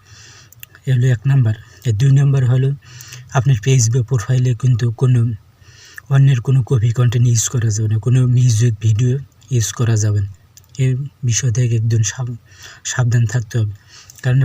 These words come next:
অন্য কারো ভিডিও যদি আপনি কপি করে আপনার পেজে আপলোড করেন, ওই পেজ থেকে কোনো দিনই আপনি মনিটাইজেশন পাবেন না। তৃতীয়ত হলো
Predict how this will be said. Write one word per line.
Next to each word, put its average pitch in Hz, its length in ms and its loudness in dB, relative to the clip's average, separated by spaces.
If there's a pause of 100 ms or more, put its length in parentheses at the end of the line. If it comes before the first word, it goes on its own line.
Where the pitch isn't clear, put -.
(180)
অন্য 135 160 4 (260)
কারো 127 180 0 (120)
ভিডিও 117 240 2 (140)
যদি 113 220 -4
আপনি 135 120 -2 (120)
কপি 120 220 2 (100)
করে 110 160 0 (640)
আপনার 123 280 0
পেজে 127 320 2
আপলোড 117 220 -4 (100)
করেন, 107 180 0 (160)
ওই 123 140 0
পেজ 123 140 0 (100)
থেকে 123 180 -2 (100)
কোনো 127 140 2 (140)
দিনই 127 240 2
আপনি 120 140 -2 (120)
মনিটাইজেশন 117 720 0
পাবেন 107 300 0
না। 98 60 -4 (1600)
তৃতীয়ত 143 420 -2 (120)
হলো 135 180 0